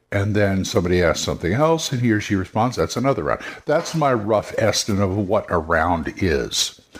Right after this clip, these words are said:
So instead, so, okay, five rounds, something's gonna happen. So try and build up to that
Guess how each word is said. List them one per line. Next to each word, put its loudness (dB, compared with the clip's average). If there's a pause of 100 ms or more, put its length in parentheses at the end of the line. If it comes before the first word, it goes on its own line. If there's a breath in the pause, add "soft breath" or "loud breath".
(280 loud breath)
So 2
instead, 0
so, 0
okay, 2
five 0
rounds, 2
something's 0
gonna 4
happen. 0 (420 loud breath)
So 0 (480)
try 2
and 0
build 2
up 0
to 0
that 0